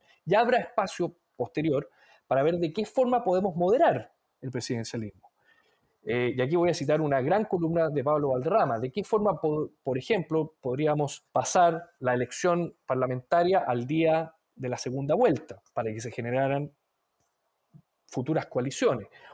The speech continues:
O reducir algunas poderes o atribuciones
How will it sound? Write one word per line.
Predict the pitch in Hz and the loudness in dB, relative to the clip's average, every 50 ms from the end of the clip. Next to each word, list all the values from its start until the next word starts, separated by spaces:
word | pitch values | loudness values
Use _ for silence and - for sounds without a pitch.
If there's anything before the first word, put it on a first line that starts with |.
| - - | -6 -2
O | - 147 151 | 0 2 2
reducir | 151 165 160 160 160 151 - - 262 - - 240 214 - | 4 2 2 2 0 0 0 0 0 0 0 -2 -4 -2
algunas | - 156 156 156 160 185 202 208 208 190 180 - - - _ _ _ _ _ _ _ _ _ _ _ - | -2 0 0 0 0 0 0 0 0 -2 -2 -6 -12 -16 _ _ _ _ _ _ _ _ _ _ _ 2
poderes | 147 147 156 185 220 233 240 220 190 - | 2 4 6 6 6 6 6 4 2 2
o | - 147 147 | 2 2 2
atribuciones | 139 - 147 131 131 127 - - 247 262 226 185 175 185 196 - - - - | 2 2 0 -2 -2 -2 -2 0 2 2 2 2 2 -2 -4 -6 -12 -18 -20